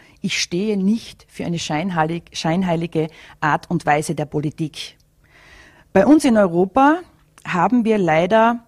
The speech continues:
oder erwecken wir den Eindruck, dass wir es der Wirtschaft, auch der Industrie, der Land- und Forstwirtschaft unmöglich machen, zu produzieren,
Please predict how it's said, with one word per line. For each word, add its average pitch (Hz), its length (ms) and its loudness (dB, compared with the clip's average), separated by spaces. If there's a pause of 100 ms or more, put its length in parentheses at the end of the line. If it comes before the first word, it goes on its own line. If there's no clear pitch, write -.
(840)
oder 180 160 0
erwecken 190 460 -2
wir 190 100 -2
den 180 160 -4
Eindruck, 185 540 -6
dass 196 200 -8
wir 185 120 -4
es - 300 -8
der 170 180 -8
Wirtschaft, 208 680 -6
auch 165 160 -6
der 180 140 -10
Industrie, 190 680 -6 (160)
der 160 80 -6
Land- 160 300 -6
und 196 100 -8
Forstwirtschaft - 840 -10
unmöglich 185 600 -6
machen, 160 380 -8 (320)
zu 220 360 -2 (120)
produzieren, 165 800 -2